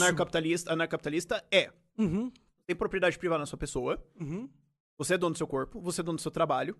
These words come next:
Speaker 1: o que não
Speaker 2: Uhum.
Speaker 1: significa de valor do trabalho, mas você é dono dele, você é dono das suas ações, você tem liberdade pra se associar. Qualquer coisa que co-, que coaja você, que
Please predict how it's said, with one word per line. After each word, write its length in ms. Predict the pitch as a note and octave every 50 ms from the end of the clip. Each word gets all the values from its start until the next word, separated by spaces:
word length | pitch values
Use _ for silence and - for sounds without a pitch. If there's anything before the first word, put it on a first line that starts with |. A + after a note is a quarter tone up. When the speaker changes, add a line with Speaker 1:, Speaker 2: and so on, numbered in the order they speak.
| -
Speaker 1:
o 40 | -
que 40 | G#3 E3+
não 60 | F3+
Speaker 2:
Uhum. 20 | G#3
Speaker 1:
significa 380 | A3 A3+ A3 G3+ - G3+ - F#3
de 60 | F#3+
valor 220 | G3+ G3+ F#3 F#3
do 40 | F3+
trabalho, 280 | - A#3+ F#3+ C#3+ A2+ - -
mas 140 | - C3 -
você 120 | - -
é 20 |
dono 260 | C#3+ C#3+ D3 D3 D#3+ F3+
dele, 260 | E3 C3 A2+ G#2 G2+ _ _ _ _ _ _ _ _ _
você 60 | - F#3
é 20 |
dono 160 | D#3+ D#3+ D#3
das 100 | D3 C#3+
suas 160 | - D#3 C#3
ações, 280 | D3 D#3 - - E3+ F3
você 60 | - G#3
tem 120 | - G#3+
liberdade 320 | G#3 G3 G#3+ G#3 G#3 G3+
pra 80 | - G3
se 80 | - A3
associar. 420 | G3 - A#3 - - - - - _ _ _ _ _ _ _ -
Qualquer 300 | D#3 D3+ - - A#3 -
coisa 420 | - A3 G#3 G3+ G3 D3 F3 E3+
que 180 | E3+ - F3 E3+
co-, 320 | - - - E3+ E3 D#3+
que 260 | E3+ - - D#3 D3 C#3
coaja 520 | - - D3 C#3 D3+ F3 G3 - D3 C#3+
você, 540 | C3+ C3 C3+ - - - C#3+ C3 C3 B2 - _ _ _ _
que 180 | - E3+ D#3+